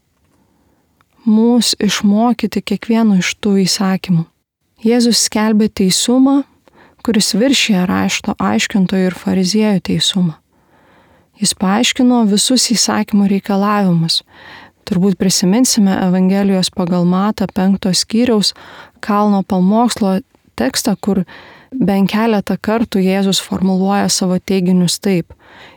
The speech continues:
„Jūs esate girdėję, kad protėviams buvo pasakyta, o aš jums sakau.“ Taigi, Jėzus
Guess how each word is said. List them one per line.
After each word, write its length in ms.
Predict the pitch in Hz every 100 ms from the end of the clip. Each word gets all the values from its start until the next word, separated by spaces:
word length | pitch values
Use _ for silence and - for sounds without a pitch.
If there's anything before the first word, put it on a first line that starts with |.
| -
„Jūs 240 | 175 170
esate 480 | - 247 - 233 220
girdėję, 680 | 190 180 165 180 247 269 233
kad 240 | - 185 -
protėviams 720 | - 240 247 214 190 185 185
buvo 240 | 196 202
pasakyta, 840 | 196 196 175 208 196 214 190 - 196 - _ - - _ -
o 120 | 185 -
aš 300 | 220 240 -
jums 240 | 220 208 196 -
sakau.“ 420 | 190 196 180 175 _ _ _ _ _ _ _ _ -
Taigi, 340 | 208 190 202 - _ _ _ -
Jėzus 640 | 190 196 220 233 262 -